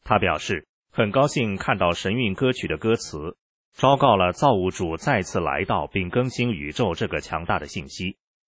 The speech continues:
他说，尽管我感到有些惊讶，但这确实是一个普遍的真理。戴维·阿普利盖特是美国诉讼律师协会的会员，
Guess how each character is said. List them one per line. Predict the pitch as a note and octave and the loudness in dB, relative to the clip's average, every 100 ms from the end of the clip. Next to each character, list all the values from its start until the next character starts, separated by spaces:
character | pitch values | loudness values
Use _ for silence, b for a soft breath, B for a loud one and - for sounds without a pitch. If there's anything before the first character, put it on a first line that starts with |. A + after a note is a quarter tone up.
| _ | _
他 | - F#2 | -4 -2
说， | F#2 E2 - _ - | 0 -2 -4 _ -4
尽 | B2 C#3+ | -2 4
管 | A2 | 4
我 | G#2 G#2 | 6 4
感 | - F2 | 4 2
到 | G2+ | 2
有 | F2+ D#2+ | 2 -2
些 | G#2 F2+ | -4 -2
惊 | - A#2+ | -2 -2
讶， | B2 D#2+ - _ | -2 -4 -8 _
但 | G#2+ F#2+ | 0 0
这 | G2+ G2 | 0 0
确 | - A2+ | 2 0
实 | - G2+ | 2 -2
是 | - F2+ | -2 -2
一 | F2 | -2
个 | E2+ | -4
普 | - E2+ | -4 -6
遍 | D#2 G#2 | -2 -2
的 | D#2+ | -4
真 | G2 F#2 | -6 -6
理。 | E2 - _ _ _ _ _ - | -8 -12 _ _ _ _ _ 2
戴 | C#3 A2 | 6 8
维· | G2+ | 6
阿 | C#3 C3+ | 6 4
普 | - | 4
利 | G#2 | 2
盖 | G#2 G2 | 4 2
特 | E2+ - G2 | 0 2 2
是 | F2+ A#2 | 2 2
美 | F#2 D#2+ | 0 0
国 | F2+ F#2+ | 2 0
诉 | - B2 | 2 0
讼 | G2+ G2 | 0 0
律 | G2+ E2+ | 0 -2
师 | - G#2 | -4 -4
协 | - F#2 | 0 -2
会 | G#2+ | 0
的 | F2 | -4
会 | - C3 | -2 -2
员， | C#3+ C3 D3+ | -4 -8 -12